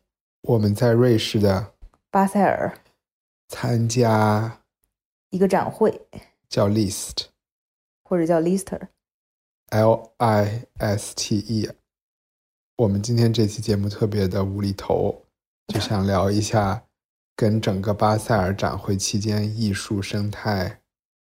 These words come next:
Speaker 1: 有关的一切话题。
Speaker 2: 嗯。
Speaker 1: 嗯。
Speaker 2: 所以我觉得，因为艺术有毒的听众可能对艺术行业比较了解，然后再加上我自己也在艺术行业
Speaker 1: 嗯。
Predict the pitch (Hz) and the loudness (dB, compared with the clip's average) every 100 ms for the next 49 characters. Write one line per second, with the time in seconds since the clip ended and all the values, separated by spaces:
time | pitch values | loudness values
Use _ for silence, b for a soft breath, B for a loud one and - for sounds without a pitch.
0 | _ - 107 98 107 101 101 104 95 95 | _ -6 -4 -2 0 0 -2 -2 -4 -6
1 | 98 - 101 - 101 95 - - - _ | -8 -8 -8 -4 -6 -6 -8 -10 -12 _
2 | _ _ 196 175 - _ _ _ - 101 | _ _ -2 -2 -6 _ _ _ -6 -4
3 | 90 - _ _ _ _ _ _ _ _ | -4 -8 _ _ _ _ _ _ _ _
4 | _ _ 226 233 180 160 165 190 196 - | _ _ 2 4 4 2 4 6 4 2
5 | 220 220 226 226 208 156 165 143 190 202 | 4 6 6 4 2 2 2 0 2 4
6 | 185 185 175 151 139 147 165 147 165 170 | 2 2 -2 -4 -4 2 2 4 0 -6
7 | 160 147 151 151 151 117 - - - - | -4 -4 -4 -2 -2 0 -4 -2 -2 -4
8 | - _ _ _ - 110 104 160 156 160 | -8 _ _ _ -2 0 2 0 2 2
9 | 165 170 170 151 139 - 160 131 127 113 | 2 2 0 0 -2 -2 -6 -2 -2 0
10 | 131 151 151 139 123 143 139 - | -2 -2 -6 -6 -4 -2 -2 -6